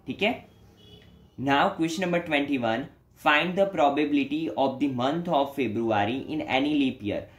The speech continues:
लीप ईयर में हमें पता है ट्वेंटी नाइन डेज होते हैं,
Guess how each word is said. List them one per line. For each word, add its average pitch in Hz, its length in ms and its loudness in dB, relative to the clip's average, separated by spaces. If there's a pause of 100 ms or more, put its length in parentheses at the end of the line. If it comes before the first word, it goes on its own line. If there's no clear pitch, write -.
(180)
लीप 123 260 0
ईयर 151 180 4
में 147 100 -2
हमें 147 200 -2
पता 143 200 0
है 143 140 4
ट्वेंटी 135 300 -2
नाइन 135 260 0
डेज 139 220 2
होते 139 220 -4
हैं, - 260 -4